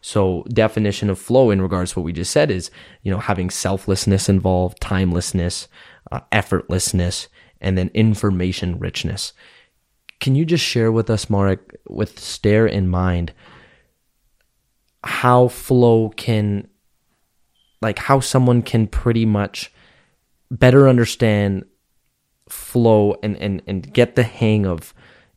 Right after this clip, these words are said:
implementing it in what they do through those four concepts? And that's a lot at once, but even if you share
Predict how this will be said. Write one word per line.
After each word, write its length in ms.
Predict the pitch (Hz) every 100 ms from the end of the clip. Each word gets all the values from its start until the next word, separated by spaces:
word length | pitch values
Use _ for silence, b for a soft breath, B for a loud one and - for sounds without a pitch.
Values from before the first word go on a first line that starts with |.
| -
implementing 600 | 135 127 120 95 95 95
it 140 | 92
in 140 | 98 95
what 160 | 92
they 120 | 90 85
do 320 | 87 87 - _ _ _
through 520 | - - 113 110 95
those 340 | - 110 95
four 260 | - 110 101
concepts? 640 | - 95 90 110 - -
And 100 | -
that's 140 | 127 147
a 60 |
lot 440 | 151 113 113 107 -
at 160 | 95 80
once, 400 | 120 113 95 -
but 160 | 104
even 240 | 92 113 113
if 100 | 104
you 80 | 104
share 480 | - 101 95 95